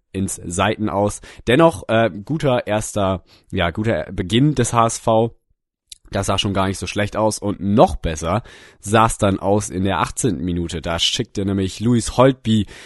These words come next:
Ivo Ilicevic auf die Reise. Starker Pass von Holtby. Endlich mal so ein Pass, den man sich von ihm, ähm, eigentlich öfter erhofft in die Schnittstellen. Aber diese Saison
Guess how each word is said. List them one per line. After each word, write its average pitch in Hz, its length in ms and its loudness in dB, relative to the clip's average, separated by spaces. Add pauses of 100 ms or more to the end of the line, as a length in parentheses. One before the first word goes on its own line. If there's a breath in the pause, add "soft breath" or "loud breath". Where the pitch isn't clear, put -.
(640 loud breath)
Ivo 120 260 4
Ilicevic 147 540 4
auf 117 160 4
die 120 140 2
Reise. 101 520 4 (120)
Starker 127 420 0
Pass 131 220 -2
von 104 180 -2
Holtby. 104 440 0
Endlich 120 340 -4
mal 113 120 0
so 107 120 -2
ein 110 100 0
Pass, 123 300 -2
den 107 100 -2
man 107 80 0
sich 104 160 -4
von 110 160 0
ihm, 104 200 2 (300 soft breath)
ähm, 98 280 -2
eigentlich 104 340 -2
öfter 123 240 0
erhofft 95 540 0
in 110 100 -4
die 104 100 0
Schnittstellen. 107 680 2 (400 loud breath)
Aber 104 360 4 (360)
diese 107 180 2
Saison 98 400 0